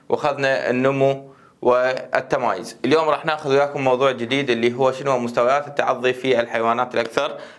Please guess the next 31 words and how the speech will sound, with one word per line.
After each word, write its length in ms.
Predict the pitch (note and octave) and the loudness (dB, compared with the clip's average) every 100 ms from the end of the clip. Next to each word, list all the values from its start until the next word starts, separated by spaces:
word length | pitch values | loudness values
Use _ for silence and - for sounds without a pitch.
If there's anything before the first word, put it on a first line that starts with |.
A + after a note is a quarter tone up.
| _ | _
تعقيدًا. 460 | - - C3+ C3 D#3 | 0 0 0 0 0
تعالوا 320 | D#3+ D#3 B2 | 0 -2 -2
خلينا 200 | C3+ B2+ | -2 -2
نشوفه 260 | A#2 C#3 C3 | -2 0 0
بالكتاب 580 | B2 C3 A#2+ B2+ F3 - - - - | 0 -4 -2 0 -2 -8 -20 -20 -4
حتى 380 | C3+ C3 C#3+ C3+ | -2 0 -2 -2
نتوكل 440 | B2+ C3+ C3 C3+ | 0 0 2 0
على 180 | B2+ B2 | 0 0
الله 160 | B2+ A#2+ | 2 2
ونبلش 360 | A2+ C3+ D3+ | 2 0 -2
شرح. 300 | - - - - - - _ | -4 -6 -14 -20 -20 -20 _
انتبه 200 | - E3+ | -2 0
عليه. 320 | - G2+ - - - _ _ _ _ - | 0 -4 -6 -12 -20 _ _ _ _ -8
شوف. 280 | - A#2 - - - _ - - _ _ - | -2 -2 -4 -16 -20 _ -20 -20 _ _ -2
مستويات 340 | G3 C4 C4+ | 0 2 0
التعضي 360 | A3+ A3 A3+ G3+ | 0 -2 -2 -4
في 300 | A3 G#3+ G#3+ | -2 -2 -2
تعقيد 540 | - - - F#3 F3+ | -4 -4 -2 -2 -2
الحيوان. 440 | G3 F3+ A2 G2 - - _ _ - - _ _ - - | 0 0 2 0 -4 -18 _ _ -20 -20 _ _ -14 -6
يقول: 200 | C#3+ F3+ | 0 2
"يت-، 340 | A#3 B3+ C4 - | 2 0 -2 0
يعتقد 680 | F3+ - A3 - C3+ - - - | 0 2 -2 -2 -4 -6 -8 -4
التعقيد 680 | C#3 - E3+ - A3 B3 A#3+ | -2 -2 -4 -4 -4 0 2
المتزايد 800 | G#3 E3+ E3 C3+ C3+ B2 A#2+ A#2+ | 2 2 0 2 2 2 0 -2
من 140 | C#3 | -2
أهم 460 | - A3 A#3+ G3+ D#3 | -2 0 0 2 0
المميزات 720 | C#3+ C#3+ C#3+ C#3+ C3+ F3+ D3 | 2 2 2 2 2 -2 -2
في 120 | D#3 | -2
تاريخ 400 | D#3 - D#3 D#3 | 0 0 0 0
تطور 400 | B2+ B2 E3 F3 | 0 2 2 2
الحيوان". 400 | C3+ G2+ F#2 | -2 -4 -4